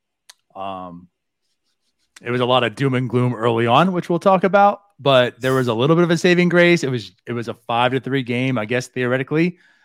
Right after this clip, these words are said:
At the end, there was a chance. But let's talk. It was a Mitch Keller start. Um, I guess let me start with this.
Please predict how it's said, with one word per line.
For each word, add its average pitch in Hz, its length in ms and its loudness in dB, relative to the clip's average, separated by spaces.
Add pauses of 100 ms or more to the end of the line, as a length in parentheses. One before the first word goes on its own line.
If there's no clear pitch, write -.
(380)
At 127 100 -8
the 127 160 -6
end, 175 300 -2
there 151 140 0
was 123 140 -4
a 113 40 -10
chance. 185 540 -6 (1400)
But 135 200 -2
let's 135 240 -2
talk. - 280 -14 (240)
It 117 60 -14
was 110 80 -4
a 110 60 -4
Mitch 165 200 0
Keller 143 240 2
start. 117 400 -6 (640)
Um, 110 400 -10
I 180 80 2
guess 202 180 2
let 220 80 4
me 220 80 4
start 160 220 0
with 98 120 -6
this. 85 380 -14